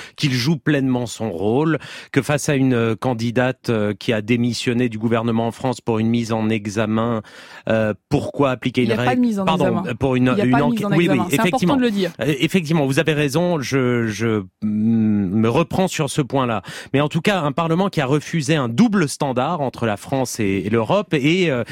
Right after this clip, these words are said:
Speaker 1: qui a
Speaker 2: Non.
Speaker 1: noté aussi un
Speaker 2: Mais moi,
Speaker 1: risque
Speaker 2: j'ai,
Speaker 1: de,
Speaker 2: j'ai été
Speaker 1: de, un
Speaker 2: parlementaire.
Speaker 1: soupçon de conflit d'intérêts.
Speaker 2: J'ai été parlementaire, il y a encore six mois, j'étais à l'Assemblée nationale, donc j'ai un respect immense pour les parlementaires, pour leur indépendance et leur capacité de jugement.
Speaker 1: Là, c'est le cas.
Speaker 2: Sylvie Goulard est passée devant trois commissions.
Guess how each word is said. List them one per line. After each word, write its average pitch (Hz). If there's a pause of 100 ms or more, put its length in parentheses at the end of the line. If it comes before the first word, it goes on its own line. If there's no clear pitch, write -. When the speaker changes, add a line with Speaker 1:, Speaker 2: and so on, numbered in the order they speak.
(220)
Speaker 1:
qui 139
a 135
Speaker 2:
Non. 143
Speaker 1:
noté 165
aussi 147
un 143
Speaker 2:
Mais 156
moi, 220
Speaker 1:
risque 226
Speaker 2:
j'ai, 139
Speaker 1:
de, 113
Speaker 2:
j'ai 214
été 226
Speaker 1:
de, 240
un -
Speaker 2:
parlementaire. 220
Speaker 1:
soupçon 170
de 139
conflit 156
d'intérêts. 113
Speaker 2:
J'ai 190
été 220
parlementaire, 208
il 233
y -
a 196
encore 180
six 202
mois, 196
j'étais 175
à 190
l'Assemblée 185
nationale, 226
donc 185
j'ai 202
un 214
respect 220
immense 247
pour 214
les 190
parlementaires, 202
pour 214
leur 190
indépendance 220
et -
leur 190
capacité 208
de 202
jugement. 180 (180)
Speaker 1:
Là, 160
c'est 160
le 147
cas. 120
Speaker 2:
Sylvie 254
Goulard 262
est 220
passée 226
devant 214
trois 311
commissions. 247